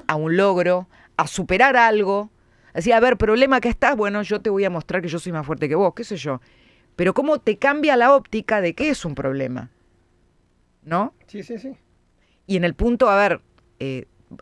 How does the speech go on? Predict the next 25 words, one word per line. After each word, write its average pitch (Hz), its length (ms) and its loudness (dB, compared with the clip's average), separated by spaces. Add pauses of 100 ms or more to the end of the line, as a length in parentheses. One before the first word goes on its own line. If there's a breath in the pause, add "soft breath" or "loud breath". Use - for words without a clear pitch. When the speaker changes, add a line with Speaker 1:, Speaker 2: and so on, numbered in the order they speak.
(120)
Speaker 1:
tomemos 175 460 -4
el 151 100 -4
estrés 185 580 -4
mayor, 156 560 0
<coughs> - 1300 -14
un 185 140 -6
campo 202 300 -4
de 185 60 -4
concentración. 139 720 -12 (840)
Que 165 80 -2
vos 196 160 0
lees 233 220 2
los 180 160 -4
testimonios 160 560 -4
de 135 60 -6
los, 127 120 -10 (100)
de 104 220 -10
personas 196 340 -8
que - 80 -12
estuvieron 175 380 -4
en 131 80 -6
un 135 80 -8
campo 143 220 -6
de 139 80 -6
concentración 143 720 -12